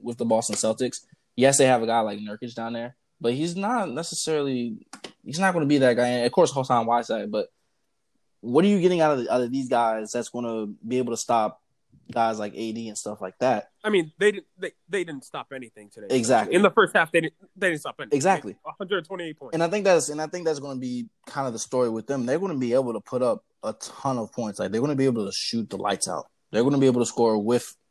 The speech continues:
Speaker 1: any team in the league. But when it gets crunch time, who's gonna be able to do it? But, um, you know, just them being a, a possible eighth seed is, is scary just because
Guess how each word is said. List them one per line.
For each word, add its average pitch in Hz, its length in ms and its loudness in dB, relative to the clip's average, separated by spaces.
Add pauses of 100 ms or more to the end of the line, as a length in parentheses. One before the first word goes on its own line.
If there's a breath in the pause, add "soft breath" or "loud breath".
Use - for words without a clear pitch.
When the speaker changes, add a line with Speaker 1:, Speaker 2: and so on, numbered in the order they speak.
(400)
Speaker 1:
any 160 220 0
team 147 280 2
in 123 60 4
the 104 100 0
league. 120 320 2 (960)
But 135 100 4
when 143 140 4
it 120 40 2
gets 117 180 2
crunch 131 260 -2
time, 101 380 0 (220)
who's 120 180 2
gonna 107 140 0
be 101 100 2
able 87 160 -2
to 82 60 -4
do 127 260 8
it? 101 100 4
But, 117 100 6
um, 117 360 6
you 185 60 4
know, 135 200 8
just - 400 2
them 147 340 2
being 151 280 2
a, 123 40 6
a 101 340 0
possible 135 400 -2
eighth 127 160 -2
seed 107 260 -4
is, 110 420 -8
is 110 180 -4
scary 135 420 2
just 113 180 -8
because 110 340 -6